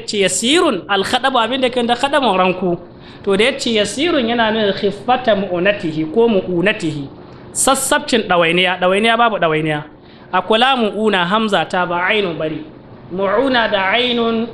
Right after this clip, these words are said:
taimako ko daga aununa. Amma mu'una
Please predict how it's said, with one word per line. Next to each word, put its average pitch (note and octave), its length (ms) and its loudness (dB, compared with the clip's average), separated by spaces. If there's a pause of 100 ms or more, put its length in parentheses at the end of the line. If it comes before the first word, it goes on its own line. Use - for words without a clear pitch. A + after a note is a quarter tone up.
(160)
taimako F#3+ 520 2
ko C#4+ 260 0
daga F#3 360 2
aununa. F3 420 0 (520)
Amma G3 260 0
mu'una A#3 880 2